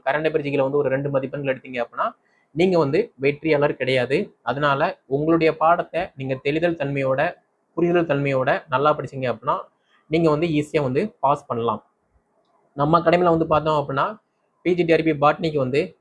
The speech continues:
தமிழ் மீடியம், இங்கிலீஷ் மீடியம் ரெண்டுக்குமே வந்து டெஸ்ட் பேஜ் மெட்டீரியல் வந்து அவைலபிளா இருக்கு. தமிழ் மீடியம் அப்படின்னா உங்களுக்கு சிலபஸ் வைஸ், யூனிட் வைஸ், டாபிக் வைஸ் வந்து மெட்டீரியல் பி டி எஃப் ஃபார்மேட்ல வந்து அப்டேட் பண்ணுவோம். அதை வந்து ஃபாலோ பண்ணிக்கலாம். ஆஹ், டெஸ்ட் பேஜுமே வந்து பார்த்தோம் அப்படின்னா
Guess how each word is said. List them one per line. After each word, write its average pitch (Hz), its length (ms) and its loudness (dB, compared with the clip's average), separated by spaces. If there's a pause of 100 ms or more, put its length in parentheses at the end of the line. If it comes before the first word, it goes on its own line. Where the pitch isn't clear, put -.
(140)
தமிழ் 156 260 -2
மீடியம், 160 240 2
இங்கிலீஷ் 147 240 -4
மீடியம் 127 220 -2 (160)
ரெண்டுக்குமே 156 440 2
வந்து 143 240 2 (340)
டெஸ்ட் 147 280 -8
பேஜ் 160 260 0 (180)
மெட்டீரியல் 139 380 2
வந்து 143 160 0
அவைலபிளா 135 320 0
இருக்கு. 127 220 0 (560)
தமிழ் 170 260 2
மீடியம் 180 240 2
அப்படின்னா 151 280 0 (120)
உங்களுக்கு 147 420 0 (160)
சிலபஸ் 165 440 0
வைஸ், 175 260 0
யூனிட் 151 260 -2
வைஸ், 160 200 0 (140)
டாபிக் 147 320 2
வைஸ் 156 160 -2
வந்து 131 240 -2 (280)
மெட்டீரியல் 160 400 0 (200)
பி 170 140 -2
டி 170 80 2
எஃப் 165 120 0
ஃபார்மேட்ல 147 400 2
வந்து 143 180 -2
அப்டேட் 143 240 -6
பண்ணுவோம். 147 300 -4
அதை 139 180 0
வந்து 139 200 -2
ஃபாலோ 135 260 0
பண்ணிக்கலாம். 127 420 -4 (420)
ஆஹ், 135 160 0
டெஸ்ட் 156 260 0
பேஜுமே 180 280 2
வந்து 160 200 2
பார்த்தோம் 160 320 2
அப்படின்னா 143 280 0